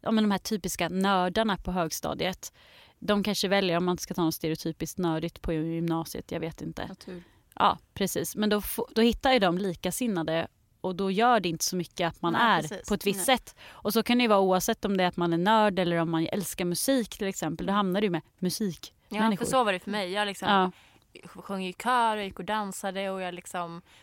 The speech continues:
Speaker 3: passade kanske aldrig riktigt in för att jag tyckte typ inte det var så kul att spela handboll och liksom, utan jag tyckte ju
Speaker 1: Ja.
Speaker 3: skitmycket om att så här, gå på teater och vara med i musikalgrupper och så här. Men det gick to-, det lyssnade jag inte på för att man bara, "Nej, man ska spela handboll och man ska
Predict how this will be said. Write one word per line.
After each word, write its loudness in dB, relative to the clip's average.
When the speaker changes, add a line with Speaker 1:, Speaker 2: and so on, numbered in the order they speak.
Speaker 3:
passade -6
kanske -4
aldrig -4
riktigt -14
in -6
för -4
att -16
jag -10
tyckte -8
typ -10
inte -8
det -8
var -8
så -8
kul -12
att -12
spela -10
handboll -12
och -8
liksom, -14
utan -4
jag -2
tyckte -8
ju 2
Speaker 1:
Ja. 0
Speaker 3:
skitmycket -8
om -4
att -8
så -6
här, -6
gå -10
på -14
teater -6
och -6
vara -6
med -8
i -10
musikalgrupper -6
och -4
så -6
här. -4
Men -2
det 2
gick -2
to-, -4
det 0
lyssnade -2
jag -4
inte -14
på -4
för -6
att -10
man -6
bara, -6
"Nej, -6
man -6
ska -12
spela -10
handboll -4
och -4
man -4
ska -8